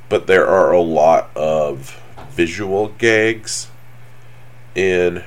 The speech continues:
Trick or Treat that, like, if you go back and rewatch and realize what's happening in the story, are a lot funnier.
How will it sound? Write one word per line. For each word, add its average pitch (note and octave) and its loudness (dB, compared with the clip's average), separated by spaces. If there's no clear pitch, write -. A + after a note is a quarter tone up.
Trick - -12
or G#2+ -4
Treat G#2+ -4
that, F2+ 4
like, E2+ -4
if F2+ -12
you F2+ -6
go E2 2
back D#2 2
and D#2+ -6
rewatch D#2 2
and C#2+ -14
realize D2 -2
what's - -16
happening D2+ -4
in C#2 -8
the C2+ -10
story, D2 -4
are C#2+ 0
a C#2+ -2
lot C#2+ -2
funnier. D2+ -4